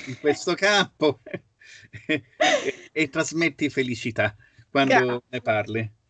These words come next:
Speaker 2: Mi fa piacere. Grazie mille, Ulisse, di questa, di avermi fatto parte di questa conferenza permanente, di cui sono veramente felicissima,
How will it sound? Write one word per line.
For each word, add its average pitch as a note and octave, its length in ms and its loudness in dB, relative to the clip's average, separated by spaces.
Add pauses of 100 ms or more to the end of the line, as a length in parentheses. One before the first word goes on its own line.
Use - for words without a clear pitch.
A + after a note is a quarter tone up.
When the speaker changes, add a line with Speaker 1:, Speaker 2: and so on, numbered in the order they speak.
(300)
Speaker 2:
Mi B3 100 2
fa A#3+ 160 4
piacere. G#3 720 0
Grazie D4 420 2
mille, E4 260 2
Ulisse, C#4 340 2
di A3 100 -6
questa, G#3 680 0
di G3+ 80 -4
avermi A3+ 340 0
fatto A3+ 320 -2
parte B3 320 2
di G#3+ 120 -4
questa G3+ 320 -4
conferenza G#3 640 0
permanente, G#3+ 920 4
di - 80 -6
cui F#3+ 140 -8
sono G3+ 240 0
veramente G3+ 400 0
felicissima, C#4+ 840 0